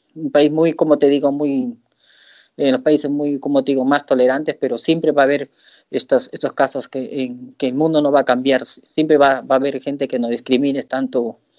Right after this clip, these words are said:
a todo el colectivo, y hay, ¿no? Y eso la verdad que a veces, bueno,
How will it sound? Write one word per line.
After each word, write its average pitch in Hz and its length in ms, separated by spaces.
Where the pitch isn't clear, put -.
a - 120
todo 131 160
el 123 80
colectivo, 123 480
y 123 80
hay, 123 160
¿no? 123 260
Y 143 60
eso 139 120
la 127 100
verdad 117 240
que 135 80
a 127 40
veces, 131 340
bueno, 123 380